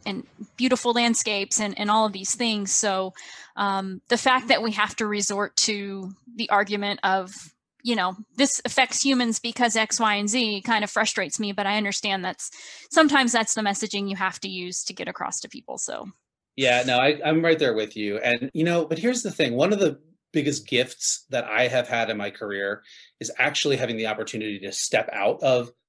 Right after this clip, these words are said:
Speaker 2: wildlife conservation and step out of the science and nature world. And that happened when I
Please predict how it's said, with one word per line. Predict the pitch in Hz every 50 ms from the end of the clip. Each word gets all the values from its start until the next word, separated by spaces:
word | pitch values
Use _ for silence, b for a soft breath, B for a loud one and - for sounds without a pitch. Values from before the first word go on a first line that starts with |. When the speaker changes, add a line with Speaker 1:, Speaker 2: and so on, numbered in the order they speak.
| _ _
Speaker 2:
wildlife | 123 123 127 123 135 131 127 -
conservation | - 135 - 135 131 135 135 131 - 147 143 143 143 b b b b b b b
and | - 110 107
step | - - 131 113 -
out | 113 110 117 117 120
of | 117 113 110 107 104 - _ b b b b _ _
the | - 113
science | - - 127 120 117 117 110 117
and | 107 107
nature | 107 113 110 - 139 143
world. | 147 156 165 165 175 170 - _ _ _ _ _ _ _ -
And | 117 123
that | 139 151 151
happened | 156 180 180 - 147 131 120 123 120
when | 113 117 113 110 113 113 113 117
I | 113 110 110 110 110 120